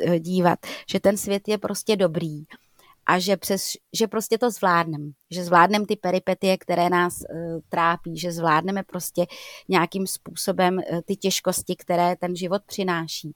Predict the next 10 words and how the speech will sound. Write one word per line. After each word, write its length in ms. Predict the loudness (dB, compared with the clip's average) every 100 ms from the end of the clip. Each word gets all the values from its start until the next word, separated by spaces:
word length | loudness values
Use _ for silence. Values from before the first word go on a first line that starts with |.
| -16 _ _ _ -6
A 80 |
vlastně 340 | -2 -2 -2 -4
to 140 | -2
naladění 560 | 0 2 2 2 -2 -4
v 60 |
té 160 | 0 0
školce 520 | 0 -2 -2 -2 -6
by 140 | -4 -4
mělo 300 | 0 0 0
být 220 | -2